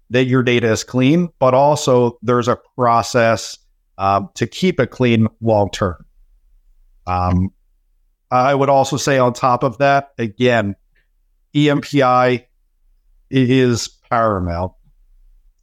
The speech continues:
There's too many times I have spoken to H I M directors, um, or, or H I M leadership within organizations where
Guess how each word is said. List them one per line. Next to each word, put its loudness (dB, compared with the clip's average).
There's -2
too -2
many 0
times -2
I 2
have -2
spoken -2
to -2
H -2
I 2
M 0
directors, 0
um, -2
or, 0
or -2
H 0
I 2
M 0
leadership 0
within -4
organizations -2
where -2